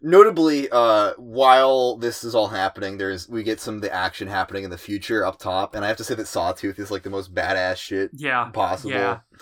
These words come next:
Speaker 2: With a great
Speaker 1: Sawtooth's so
Speaker 2: design.
Speaker 1: fucking,
Speaker 2: I love him.
Speaker 1: so fucking cool. Um, but, uh, get to the <laughs> Roxy and Jane one. Um,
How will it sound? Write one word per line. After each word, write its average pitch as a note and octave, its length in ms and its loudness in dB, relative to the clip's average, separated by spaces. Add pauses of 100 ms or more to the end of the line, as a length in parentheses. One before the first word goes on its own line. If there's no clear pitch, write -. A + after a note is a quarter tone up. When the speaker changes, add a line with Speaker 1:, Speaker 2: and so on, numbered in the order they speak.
(140)
Speaker 2:
With C#3 120 -12
a - 20 -12
great D3 260 2
Speaker 1:
Sawtooth's E3+ 160 -2
so B2 220 0
Speaker 2:
design. A2 80 0
Speaker 1:
fucking, A2+ 320 0
Speaker 2:
I C3+ 60 -4
love A#2+ 200 -4
him. A#2 220 -12
Speaker 1:
so D3 240 4
fucking C3+ 400 0
cool. G#2 420 -8 (1800)
Um, F#2 540 -4 (2250)
but, G#2 280 -2
uh, F#2 400 0 (240)
get C#3+ 140 -16
to - 40 -10
the D3+ 140 4
<laughs> - 160 -4
Roxy A#2 500 -2
and G2+ 160 -8
Jane F2 340 -10
one. D#2 360 -12 (920)
Um, G2 680 0